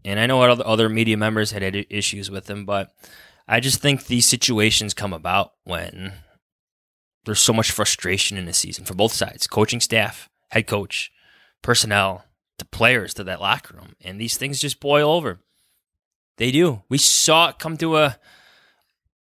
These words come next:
to those boiling points often in twenty fourteen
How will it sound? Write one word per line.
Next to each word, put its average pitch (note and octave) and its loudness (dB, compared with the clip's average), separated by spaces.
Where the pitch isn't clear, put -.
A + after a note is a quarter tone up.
to C3+ -6
those D3 0
boiling C#3+ 2
points D#3+ 4
often A#2+ 2
in G#2+ -10
twenty B2 2
fourteen A2+ 0